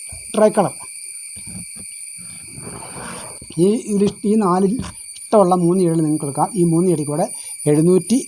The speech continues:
അറുപത് രൂപ മാത്രമേ വിലയുള്ളൂ. അപ്പോൾ ഇതാണ് രണ്ടാമത്തെ കോംബോ ചെടികളാണ്. ഇതാണ് നല്ല റെഡ്, റെഡ് എന്ന് വെച്ചാൽ നല്ല, നല്ല റെഡ്. ഇത് നല്ല, നല്ല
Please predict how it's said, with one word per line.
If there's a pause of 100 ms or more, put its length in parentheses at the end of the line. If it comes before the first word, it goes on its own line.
(160)
അറുപത്
രൂപ
മാത്രമേ
വിലയുള്ളൂ.
അപ്പോൾ
ഇതാണ് (160)
രണ്ടാമത്തെ
കോംബോ (160)
ചെടികളാണ്. (340)
ഇതാണ് (260)
നല്ല (960)
റെഡ്, (400)
റെഡ്
എന്ന്
വെച്ചാൽ
നല്ല, (200)
നല്ല (120)
റെഡ്. (160)
ഇത് (220)
നല്ല, (1160)
നല്ല